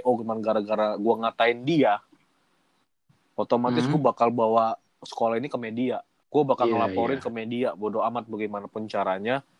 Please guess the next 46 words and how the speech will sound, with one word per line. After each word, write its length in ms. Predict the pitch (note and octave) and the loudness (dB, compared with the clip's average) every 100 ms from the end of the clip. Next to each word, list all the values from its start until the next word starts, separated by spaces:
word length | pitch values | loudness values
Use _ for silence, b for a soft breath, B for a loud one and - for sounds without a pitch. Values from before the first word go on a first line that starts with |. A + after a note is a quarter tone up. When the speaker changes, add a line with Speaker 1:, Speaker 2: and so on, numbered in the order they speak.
| _ _ | _ _
Speaker 1:
gue 120 | B2 | 0
bakal 220 | B2+ A#2 | 2 0
ngelaporin 400 | A#2 A2 A2 G#2+ | 0 0 0 -2
dia 80 | A#2 | 0
ke 80 | C3 | 0
media. 320 | A#2 A#2+ A2+ | -2 2 2
Karena 240 | G#2 A#2 G3 | 2 2 2
menurut 320 | C#3 B2 A#2 | 2 2 2
gue 160 | D3 | 2
ini 160 | F3+ E3+ | 2 2
bukan, 380 | E3 B2 A#2+ A#2 b b b - | 0 2 0 0 b b b -8
bukan 320 | A2+ B2 A2 | -2 0 0
apa 160 | A2 B2+ | -2 -4
sih, 220 | - G3+ _ _ _ _ _ _ - | -2 -4 _ _ _ _ _ _ -8
bukan 240 | A#2 A#2+ A2+ | -4 0 0
kekerasan 420 | G#2+ A2+ A#2 A2+ | 0 0 0 -4
fisik 320 | A#2+ - - | -6 -8 -8
ataupun 480 | A#2 - B2 A#2 - | -10 -6 -6 -6 -10
kekerasan 480 | A2 A2+ A#2 A#2 D#3+ | -4 0 0 0 -4
apa, 400 | G#3+ D3 C3 B2 | -2 0 0 0
itu 80 | |
urusan 320 | G#3 E3+ C3 A#2+ | 0 0 -2 0
mereka 320 | A#2 - A2 | 0 0 -2
yang 160 | G#2+ | -4
dipanggil-panggil 640 | A2 G#2 G#2+ G2+ G#2 B2 F3 | -4 -6 -6 -8 -8 -8 -6
itu. 80 | C#3 | -6
Gue, 240 | A2+ G#2 | -8 -10
sedangkan 480 | - A2 A2+ F#3 F3 | -8 -6 -2 -2 -4
gue, 320 | C3+ A#2 F3 _ _ _ _ | -4 -2 -2 _ _ _ _
gue 120 | D#3+ | 0
nggak 200 | F#3+ A#2 A2 | 0 0 -2
ada 180 | G#2+ - _ _ - | -4 -6 _ _ -4
masalah 320 | C#3 D#3+ D#3+ | 0 4 4
apa, 160 | F3 A3 | 4 -2
cuman 320 | E3+ D#3+ E3 | -6 -10 -10
ngata-ngatain 480 | E3+ E3+ E3 E3+ E3+ | -8 -6 -4 -4 -4
dong, 140 | F#3+ | -6
lu 80 | G3+ F#3 | -6 -6
nggak, 100 | C#3+ | -10
nggak 220 | - B2+ B2 | -10 -10 -8
bi-, 160 | C3+ | -10
nggak 240 | - B2+ B2 | -10 -10 -6
masuk, 320 | E3+ - - | -6 -6 -16
sedangkan 320 | - B2+ C#3+ | -8 -6 -6
lu 160 | D#3 D3+ | -4 -2
laki. 400 | C#3+ - C#3+ | -2 -2 -8